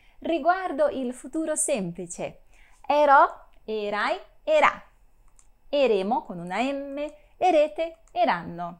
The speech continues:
ok? Adesso fai attenzione alla desinenza del condizionale.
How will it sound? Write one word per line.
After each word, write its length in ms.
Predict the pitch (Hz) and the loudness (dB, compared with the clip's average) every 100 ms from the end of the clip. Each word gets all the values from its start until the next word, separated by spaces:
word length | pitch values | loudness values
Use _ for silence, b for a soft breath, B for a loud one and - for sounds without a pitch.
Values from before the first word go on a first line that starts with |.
| - | -12
ok? 420 | - 208 381 - _ _ b b b b | 4 4 4 -4 _ _ b b b b
Adesso 380 | - 370 381 311 | -4 -4 -4 -8
fai 300 | - 381 392 | -10 -10 -6
attenzione 920 | 311 262 247 - 302 277 214 220 262 | -6 -2 -2 -2 -2 -2 -2 -4 -8
alla 260 | - 233 240 | -8 -4 -2
desinenza 760 | 233 269 269 254 285 294 - | 0 -2 -4 -6 -8 -14 -12
del 220 | 285 262 254 | -6 -6 -6
condizionale. 960 | 262 247 254 - 302 285 165 151 156 | -6 -6 -6 -10 -8 -8 -8 -12 -16